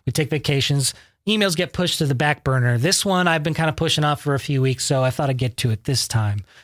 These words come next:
Um, this is from Cecil. Uh, Cecil starts by saying, "I was working with an autistic student at an elementary school two years,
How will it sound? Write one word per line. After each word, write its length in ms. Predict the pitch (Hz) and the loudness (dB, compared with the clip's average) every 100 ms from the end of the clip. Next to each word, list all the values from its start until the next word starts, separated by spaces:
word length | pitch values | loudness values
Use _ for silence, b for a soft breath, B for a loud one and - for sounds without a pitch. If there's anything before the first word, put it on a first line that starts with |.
| B | B
Um, 440 | 135 131 127 127 123 | -2 2 2 0 0
this 200 | 151 165 | 0 0
is 140 | 156 | 0
from 320 | - 143 127 | 0 0 2
Cecil. 640 | - - 208 - 131 135 - B B B B B _ _ _ 131 | 0 0 0 2 2 0 -2 B B B B B _ _ _ -2
Uh, 220 | 143 139 | 2 2
Cecil 300 | - 208 196 | 2 0 0
starts 580 | - 190 185 185 - - | 2 2 2 0 -4 -2
by 140 | 175 | 0
saying, 680 | - 180 170 170 170 170 170 _ _ | 2 2 2 2 2 0 -2 _ _
"I 140 | 165 | 0
was 160 | 170 139 | 2 2
working 320 | 170 220 233 | 2 0 0
with 160 | 208 185 | 0 0
an 80 | 175 | 0
autistic 500 | 170 - 190 214 - | 0 0 0 -2 -2
student 440 | - 202 196 208 | -2 0 0 0
at 140 | 160 | -2
an 120 | 143 120 | -2 -2
elementary 640 | 170 190 175 180 170 160 | 0 2 0 0 0 0
school 320 | - 160 156 | 0 0 0
two 240 | 151 180 | 0 0
years, 760 | 190 156 127 110 127 - - | 2 2 0 0 -2 -2 -4